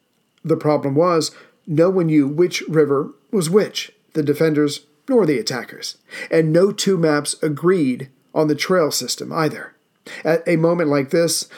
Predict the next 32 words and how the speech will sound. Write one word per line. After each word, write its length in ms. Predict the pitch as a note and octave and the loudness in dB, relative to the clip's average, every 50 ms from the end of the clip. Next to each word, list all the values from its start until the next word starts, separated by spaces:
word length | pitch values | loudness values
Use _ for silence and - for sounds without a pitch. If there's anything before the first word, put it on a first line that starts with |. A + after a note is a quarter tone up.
| - | -4
a 80 | - E3 | 0 2
local 360 | D#3 F3 F#3+ - - F3 D#3 | 2 2 2 2 2 2 2
guide 480 | D3 - E3 D#3 D3+ D3+ D3 C#3+ C#3+ - - - - | 2 2 2 2 4 2 2 0 0 -2 -6 -8 -2
would 100 | E3 D#3+ | 0 2
have 120 | D#3 D#3+ C#3 | 2 2 2
been 180 | D#3 D#3 C#3+ | 2 2 2
worth 280 | C#3+ D#3 E3+ F3 D#3+ - | 2 0 0 0 0 0
more 400 | D3+ D3 C3+ C3+ B2+ A#2+ A#2+ - _ _ _ _ - | 0 0 2 2 0 0 -2 -6 _ _ _ _ -2
than 140 | D3 D3 D3 | 0 0 0
a 100 | C3+ B2+ | 0 -2
few 540 | - - - E3 E3 C#3 B2 A#2 - - _ _ _ | -4 -6 -4 0 0 0 0 -2 -8 -14 _ _ _
hundred 440 | - D3 C3+ B2 A2 B2 A2+ G#2+ - _ | -6 -4 -4 -4 -4 -8 -10 -10 -12 _
soldiers. 640 | - - - D3+ C3+ A#2 - - - - - - - - _ _ _ _ _ _ _ _ _ _ _ _ _ _ _ _ _ _ _ _ _ _ - - - - - | -12 -6 -4 -2 -4 -4 -6 -12 -18 -18 -18 -20 -20 -20 _ _ _ _ _ _ _ _ _ _ _ _ _ _ _ _ _ _ _ _ _ _ -20 -20 -12 -4 0
As 200 | - D#3 C#3+ C#3+ | 0 2 2 2
Yoshioka's 600 | E3 G3 A3 G#3+ - G#3 G3 G3 E3+ F3+ D3+ D3+ | 2 2 2 0 2 2 2 2 2 0 0 2
men 300 | D3+ D#3 D3+ C#3+ C3+ C3 | 2 2 2 2 0 0
walked 240 | C#3 D3 C#3+ C#3+ | 0 0 0 -2
further 320 | - - D#3+ D#3+ D3+ D3+ C#3 | -2 2 2 2 4 2 2
behind 640 | B2+ C#3 B2+ - E3 D3+ C#3+ C#3 B2+ A#2+ A#2+ - _ _ - | 0 0 -2 0 0 0 0 0 -2 -4 -10 -14 _ _ 0
the 140 | D#3 D#3 | 0 2
main 240 | D3 D3+ D3+ C#3 B2 | 2 2 2 0 -2
fighting 380 | - - D#3 D#3 D#3 D3+ C#3+ C3+ | -2 0 2 2 4 4 2 0
line, 340 | C3+ C3+ C3 C3+ C3+ C3+ - - - - - _ _ _ _ _ _ - | 0 -2 -2 -4 -4 -6 -10 -14 -20 -20 -20 _ _ _ _ _ _ -2
their 220 | D#3 F3 E3+ F3 | 0 2 2 2
enthusiasm 720 | E3+ - - G3 G3+ G3 D3+ D3+ C#3+ C#3 C3 B2 D3 C#3+ C#3+ | 0 2 2 2 2 2 2 2 2 2 0 0 -2 0 2
wavered 460 | D3 D#3 D#3+ D3+ B2+ B2 G#2+ F#2+ - _ _ _ - | 4 4 4 4 2 -2 -6 -8 -10 _ _ _ -2
as 200 | - D#3+ D#3 - | 0 0 2 4
they 120 | D#3+ D#3 D3 | 4 4 4
could 180 | - D#3 D3 | 4 2 2
not 260 | D3 D#3+ D#3 D3+ - | 2 2 0 0 -2
figure 400 | - - E3+ D#3 C3+ C#3 C#3+ D3 | -2 0 2 2 2 2 2 2
out 300 | E3+ F3 D3+ B2+ - - | 2 0 -2 -4 -8 -12